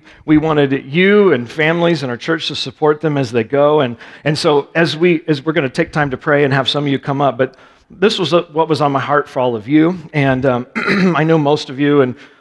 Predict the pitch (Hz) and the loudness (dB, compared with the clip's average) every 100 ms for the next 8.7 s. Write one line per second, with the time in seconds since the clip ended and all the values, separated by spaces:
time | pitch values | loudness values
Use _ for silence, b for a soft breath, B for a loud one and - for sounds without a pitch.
0 | B 156 165 156 143 123 147 151 135 127 | B 0 2 0 0 0 2 2 0 -2
1 | 214 277 240 208 - - - - - 247 | -2 0 0 0 -6 -18 -18 -10 -6 -2
2 | 214 160 135 170 156 147 135 139 127 - | -2 -4 -4 -2 0 0 0 -2 -6 -4
3 | - 165 151 147 139 - 139 127 131 120 | -2 0 0 -2 -2 -4 -6 -6 -6 -8
4 | 117 104 95 120 - B B 127 123 120 | -12 -12 -8 -8 -10 B B -4 -4 -4
5 | 117 139 120 165 170 160 - 139 131 127 | -6 -6 -6 -2 -2 -2 -4 -2 -2 -2
6 | 131 117 - 139 - - 95 120 143 214 | -2 -4 -6 -8 -8 -12 -10 -8 -4 0
7 | 220 156 - 143 131 123 123 123 117 - | 2 0 -2 -2 -2 -2 -2 -2 -4 -4
8 | 120 - 113 - 139 110 | -4 -4 -10 -6 -6 -6